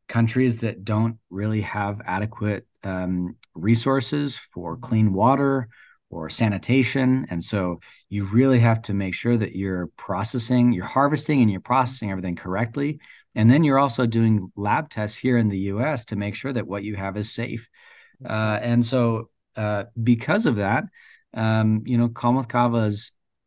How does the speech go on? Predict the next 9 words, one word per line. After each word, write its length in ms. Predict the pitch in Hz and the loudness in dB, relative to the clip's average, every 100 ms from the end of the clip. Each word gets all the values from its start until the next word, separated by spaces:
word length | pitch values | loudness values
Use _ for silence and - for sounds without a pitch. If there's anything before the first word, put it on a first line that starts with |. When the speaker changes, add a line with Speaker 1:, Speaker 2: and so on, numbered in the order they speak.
| _ | _
Speaker 1:
known 640 | 123 107 113 139 127 107 101 | 0 4 6 6 6 4 0
for 580 | - 110 98 92 90 - | -4 -4 -2 -4 -6 -6
making 340 | 110 107 113 104 | -2 -2 -2 -2
sure 220 | - 110 | -2 -4
that 100 | 95 | 0
not 260 | 107 123 | 2 4
only 200 | 180 180 | 4 4
do 200 | 131 131 | 4 6
we 300 | 120 113 107 | 6 6 4